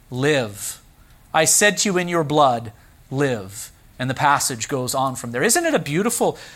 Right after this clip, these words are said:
uh, retelling of the origin of the history of Israel, which we're considering, by the way, right now in the book of Genesis? What does the prophet say to Israel? "Think of, think of how you got your start. Think of how you came into existence.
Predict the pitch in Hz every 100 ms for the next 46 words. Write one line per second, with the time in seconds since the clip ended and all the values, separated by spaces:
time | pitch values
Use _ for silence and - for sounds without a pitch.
0 | - - 160 156 180 214 220 - 214 214
1 | 175 156 143 165 202 202 220 147 156 170
2 | 165 185 - 160 175 180 123 123 160 170
3 | 113 127 - 185 151 110 113 110 113 113
4 | 113 127 120 113 120 - 120 113 139 151
5 | 117 131 202 226 214 - 175 202 196 190
6 | 170 - 196 233 160 151 147 131 - -
7 | - - 233 247 220 147 - - - 240
8 | 262 180 214 202 220 190 220 226 226 -
9 | - 233 311 - - - - - - -
10 | 240 240 226 220 226 190 233 202 - -
11 | - 247 233 226 233 170 139 220 - -
12 | 170 -